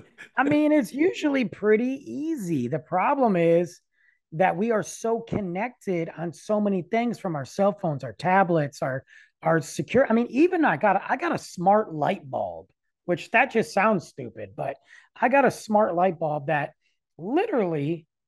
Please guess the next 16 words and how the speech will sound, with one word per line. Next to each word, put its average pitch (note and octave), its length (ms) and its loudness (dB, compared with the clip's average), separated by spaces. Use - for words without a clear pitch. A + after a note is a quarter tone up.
turns B3+ 460 2
on A3+ 240 6
and B3+ 100 2
off E3 420 2
at E3+ 160 -2
a - 60 -10
certain A#3 400 0
time G3+ 360 4
every D#3+ 260 2
day B2+ 260 -8
because F3+ 480 4
it's G3+ 120 -4
connected F3+ 720 -2
to - 100 -12
my D#3+ 180 0
Alexa C3+ 500 -6